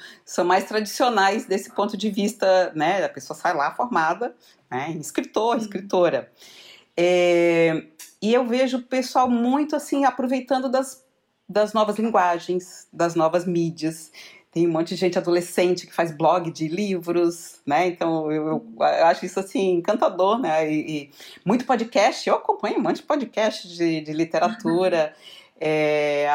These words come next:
Speaker 1: acho que tem isso. E, e, por outro lado, também tem o lado de você ter as mídias pra publicar. Então, você não precisa agora da grande editora, né? A editora acaba sendo, assim, uma, uma, uma luz lá,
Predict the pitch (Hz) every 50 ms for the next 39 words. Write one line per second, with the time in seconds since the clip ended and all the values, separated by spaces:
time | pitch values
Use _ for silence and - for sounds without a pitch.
0 | 151 160 160 - - - 196 - - 196 202 214 190 185 180 - - 240 240 285
1 | 330 320 - - 240 277 339 - 285 254 208 170 170 170 - 233 240 226 208 226
2 | 269 302 294 247 196 196 - 226 220 226 247 247 285 269 254 233 247 262 254 262
3 | 240 262 247 254 247 - 269 254 - 269 262 254 254 240 233 247 247 277 262 -
4 | - - - - - _ _ _ _ - - 330 330 349 339 349 330 320 - -
5 | 330 302 302 269 240 214 220 226 226 233 233 269 - 320 294 302 311 311 320 262
6 | - - - 392 427 453 339 254 269 214 180 165 165 160 160 156 151 147 147 143
7 | 139 143 139 139 139 139 135 135 147 151 156 - 147 139 139 135 - - 135 139
8 | 165 185 180 131 113 113 _ _ _ - 123 151 196 208 175 147 143 143 156 147
9 | - 156 160 185 226 - - - - _ - - - - 156 175 190 190 - -
10 | 196 202 214 226 247 247 - - 233 196 196 208 233 - 220 226 233 226 302 302
11 | 277 196 170 165 - - - 139 147 160 170 196 214 - 220 233 254